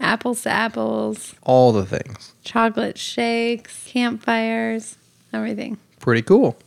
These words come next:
Speaker 1: It was. <laughs> Yeah.
Speaker 2: And we took the four
Speaker 1: We just took the four older
Speaker 2: oldest.
Speaker 1: ones because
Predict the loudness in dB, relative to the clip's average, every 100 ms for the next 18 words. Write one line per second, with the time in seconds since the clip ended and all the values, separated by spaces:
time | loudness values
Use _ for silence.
0 | -2 4 6 6 4 4 -2 -4 -8 -14
1 | -12 -6 -6 -6 _ _ _ _ _ _
2 | -8 -8 -8 -12 -16 -20 _ _ -20 0
3 | 2 2 0 -8 _ -20 _ _ -10 -4
4 | 0 0 2 0 2 4 4 2 0 _
5 | _ _ _ -4 -2 0 0 0 -2 0
6 | 4 6 6 4 2 0 -2 -4 -4 0
7 | 2 2 0 -4